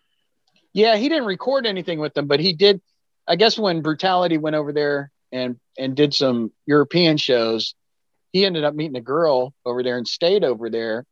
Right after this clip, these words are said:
for a little while, um, when the band came back, you know, Brutality. And then he stayed over there, uh, with that girl. And I guess she came back over here, and I don't know what happened too much 'cause I didn't know him that well back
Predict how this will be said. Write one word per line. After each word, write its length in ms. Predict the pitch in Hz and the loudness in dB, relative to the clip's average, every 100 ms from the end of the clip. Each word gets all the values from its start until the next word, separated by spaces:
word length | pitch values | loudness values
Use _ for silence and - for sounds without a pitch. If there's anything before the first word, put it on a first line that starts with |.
| _ | _
for 80 | 107 | -2
a 40 | |
little 200 | 113 113 | 0 2
while, 460 | 107 107 101 107 113 _ _ _ _ _ _ _ - _ | 2 2 2 0 -2 _ _ _ _ _ _ _ -18 _
um, 400 | 135 139 127 120 - | 0 2 0 -6 -6
when 160 | 139 | -4
the 80 | 156 | -2
band 320 | 151 180 208 | 0 0 0
came 200 | 156 117 | -4 -8
back, 240 | 110 101 - _ _ _ _ _ _ - | -6 -8 -10 _ _ _ _ _ _ -4
you 80 | 131 | 0
know, 40 | |
Brutality. 600 | 120 123 135 127 110 113 | 2 4 4 4 2 -2
And 160 | 113 117 | -4 -4
then 200 | 120 123 _ | -4 -6 _
he 200 | - 180 | -4 0
stayed 260 | 170 160 131 | 4 6 6
over 280 | 143 156 127 | 6 4 2
there, 380 | 113 117 113 - | 0 0 -2 -6
uh, 220 | 123 120 107 | -4 -4 -2
with 140 | 120 | -2
that 160 | 117 110 | -2 -2
girl. 300 | 139 151 139 | 2 4 4
And 120 | 113 | 0
I 100 | 110 | -2
guess 160 | 117 135 | -2 -4
she 140 | - | -4
came 200 | - 202 | -2 -2
back 160 | 151 139 | 0 0
over 140 | 104 107 | -2 -8
here, 300 | 156 151 131 | -4 -2 -2
and 120 | 113 - _ _ _ _ | -6 -12 _ _ _ _
I 60 | - | -2
don't 140 | 151 | 0
know 80 | 135 | 0
what 140 | 123 120 | 0 0
happened 460 | 143 - 113 110 - - | 0 -2 -6 -8 -10 -10
too 120 | 127 | -4
much 280 | 117 120 - | -2 -2 -4
'cause 120 | 117 | -4
I 80 | 123 | -2
didn't 200 | 120 113 | -2 -4
know 200 | 117 110 | -4 -4
him 180 | 107 101 _ | -8 -12 _
that 180 | 113 98 | -4 -2
well 200 | 120 113 | 2 0
back 220 | 104 101 | 0 -4